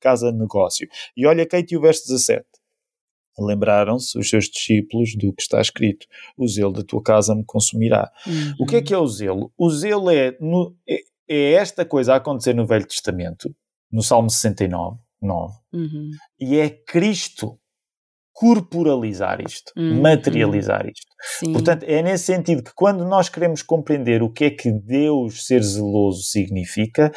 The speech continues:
Speaker 1: nós só podemos compreender isso aos olhos da vida de Jesus.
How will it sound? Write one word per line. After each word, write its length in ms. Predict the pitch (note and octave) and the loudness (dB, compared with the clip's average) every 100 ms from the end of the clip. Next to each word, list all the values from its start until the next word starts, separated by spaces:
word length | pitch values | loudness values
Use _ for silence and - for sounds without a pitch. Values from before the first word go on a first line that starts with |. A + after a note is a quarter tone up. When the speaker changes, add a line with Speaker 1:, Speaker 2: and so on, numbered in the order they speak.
| - - | -8 -4
Speaker 1:
nós 300 | A2 A2+ A2+ | 0 2 0
só 260 | - C#3 D#3 | 0 0 0
podemos 600 | - G#2+ G#2+ G2+ G2 - | -4 -2 0 -2 -6 -2
compreender 640 | A#2+ G2+ G#2 G2 G2+ G2+ | -2 0 -2 0 0 2
isso 360 | A2+ A#2+ - - - | 0 -2 -8 -6 0
aos 320 | G#2 G2 G2+ | 0 0 0
olhos 360 | G#2 G#2+ A2 G#2 | 0 0 -2 -2
da 100 | G#2 | 0
vida 320 | G#2+ G#2+ G#2+ | 0 0 -2
de 100 | G#2 | 0
Jesus. 540 | A2+ A2 G#2+ A2+ - | 0 0 -4 -6 -10